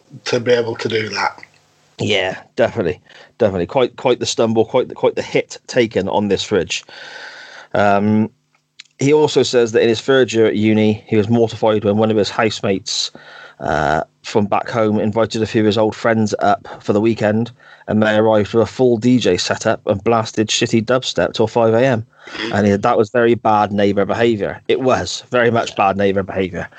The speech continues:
Speaker 2: but not as bad as we're about to get to. <laughs>
Speaker 1: I mean, that and, and Rob's, um, are, are relatively tame. Well, there's a couple of tame ones, and then it goes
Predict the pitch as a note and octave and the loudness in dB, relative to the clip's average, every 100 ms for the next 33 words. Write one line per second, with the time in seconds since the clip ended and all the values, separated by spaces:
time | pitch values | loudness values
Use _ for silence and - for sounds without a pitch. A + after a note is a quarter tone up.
0 | - - - - - A#2 B2 C#3+ C#3 - | -18 -18 -18 -20 -4 -2 2 2 0 -2
1 | B2 A2+ A#2+ G#2+ A#2+ G#2+ G#2+ - A2 G#2+ | 0 2 0 0 0 0 -2 -2 -2 -2
2 | - F2 D2+ - B2 - - - - G#3 | -4 -10 -10 -4 0 0 -2 -4 -2 -2
3 | - E3 D3+ D3+ - _ _ F#3+ G#3 - | -2 -2 -2 -4 -6 _ _ -2 0 -2
4 | - D3 C#3+ C#3 C3+ D3 C3 C3 B2+ B2 | -6 -2 -2 -2 -4 -4 -4 -8 -10 0
5 | D#3 D3+ A#2 A2+ - - B2 A#2+ A#2+ A#2 | 2 2 0 -10 -10 -4 -2 0 0 -2
6 | A#2 A2 A2 - _ _ _ _ - C#3+ | -4 -6 -10 -14 _ _ _ _ -6 0
7 | B2 G#2+ - B2 A#2+ D3 D3 - B2 A#2 | 0 -2 -4 -4 0 0 0 -4 -10 -8
8 | - C#3 B2 B2+ E3+ E3+ F3+ - B3 F#3+ | -2 0 0 0 0 2 0 0 0 2
9 | C#3+ - C3 B2 A#2+ C3 B2+ D3 C#3+ C3+ | 0 0 -2 -2 -4 -2 0 0 0 -4
10 | C#3 C3 C3 A#2+ | 0 2 2 0